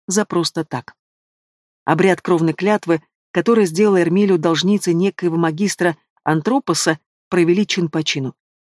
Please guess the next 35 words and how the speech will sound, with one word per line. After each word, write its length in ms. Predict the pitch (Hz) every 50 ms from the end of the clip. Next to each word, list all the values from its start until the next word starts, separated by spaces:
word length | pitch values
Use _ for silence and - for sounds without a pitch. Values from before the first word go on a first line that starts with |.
| _ _ _ -
Каждое 340 | - 254 240 196 180 202 190
слово 240 | - 196 175 170
клятвы 400 | 156 - 190 233 240 220 - 175
было 240 | 170 160 180 185 175
тщательнейшим 800 | 160 - - 226 240 226 208 - 190 180 180 165 - - 175 160 -
образом 580 | - 233 254 226 208 220 214 196 170 202 202 - _ _ _ _ _ _
выверено, 640 | - 147 147 185 247 254 208 175 160 151 143 139 139 _ _ _ _ _ _ -
и 80 | 196 196
девушка 400 | 185 285 285 262 220 - - 208
и 40 |
ее 120 | 196 185 175
отец 280 | 165 - 247 254 -
были 180 | 175 185 196 185
уверены, 480 | 180 170 175 269 285 254 226 226 226 - _ _ _ -
что 220 | - - - 190
заключают 480 | 165 175 - 180 165 - - 185 170 156
сделку 380 | 151 156 233 247 233 - 226 - _
именно 340 | - 233 226 220 214 196 190
на 140 | 180 180 175
тех 200 | - 180 165 -
условиях, 460 | 175 156 - 233 262 262 214 208 190 _ - - _ -
на 100 | 185 180
каких 340 | - 190 175 - 202 - -
изначально 540 | 185 160 170 165 156 - - 240 233 220 208
и 160 | - - 190
договаривались. 720 | 165 180 165 180 180 165 160 147 139 123 120 107 - - _ _ _ _ _ _ _ _ _ _ -
Согласно 460 | - - 165 160 175 165 - - -
этому 260 | - 180 - 175 170 165
договору, 460 | 170 156 170 180 214 233 226 214 - - - _ _ _
Эрмилия 440 | - 185 190 190 202 226 233 214 196
должна 340 | 156 185 175 160 170 196 208
была 160 | 180 180 180
магистру 540 | 170 170 165 160 208 226 - - 220 220 -
одну 320 | - - 180 170 190 202 214
услугу, 540 | 208 - - - 226 185 151 156 151 147